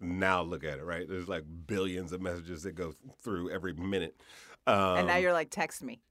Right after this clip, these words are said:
Speaker 1: it de-, it depends on, I hate when somebody asks me, like, a deep question on text. Somebody did that to me earlier. It was like, "Hey, can I ask you a question?" I was like, "Sure." And it was like, that is not a textable, mm, conversation. Like, I need to pick up the phone. I'm not gonna spend, like, the next twenty minutes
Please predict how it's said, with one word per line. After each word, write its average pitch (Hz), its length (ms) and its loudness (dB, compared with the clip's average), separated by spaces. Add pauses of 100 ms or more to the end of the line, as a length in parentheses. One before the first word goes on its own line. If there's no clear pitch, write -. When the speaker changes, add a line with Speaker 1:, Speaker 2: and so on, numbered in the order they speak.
(160)
Speaker 1:
it 302 220 4
de-, 277 300 6
it 269 180 6
depends 214 600 8
on, 175 260 8
I 214 100 6
hate 285 100 4
when 220 100 6
somebody 175 240 8
asks 151 140 6
me, 156 60 6
like, 139 140 4
a 104 40 0
deep 127 340 0
question 143 560 2
on 151 300 4
text. 165 260 0
Somebody 170 200 4
did 131 80 0
that 117 140 2
to 104 60 -8
me 107 120 -2
earlier. 90 260 -2
It 85 60 -6
was 90 100 -12
like, 104 300 -2 (260)
"Hey, 208 360 4
can 185 200 -2
I 196 40 2
ask 202 100 0
you 196 60 0
a - 20 0
question?" 202 180 0
I 151 40 0
was 135 40 0
like, 131 120 -2
"Sure." 123 280 2 (320)
And 127 100 4
it 127 60 6
was 120 120 -2
like, 113 260 2 (100)
that 143 300 2
is 127 120 -2
not 120 220 6
a 101 60 2
textable, 92 800 -2 (200)
mm, 107 200 -8 (160)
conversation. 87 760 -2
Like, 78 140 -8
I 101 60 -4
need 101 240 -6
to 90 180 -4
pick 95 160 -12
up 78 80 -12
the - 60 -20
phone. 92 200 -2
I'm 113 80 0
not 127 100 4
gonna 110 120 0
spend, 98 380 0
like, 92 200 -2 (720)
the 117 140 0
next 117 240 2
twenty 117 240 2
minutes 110 580 2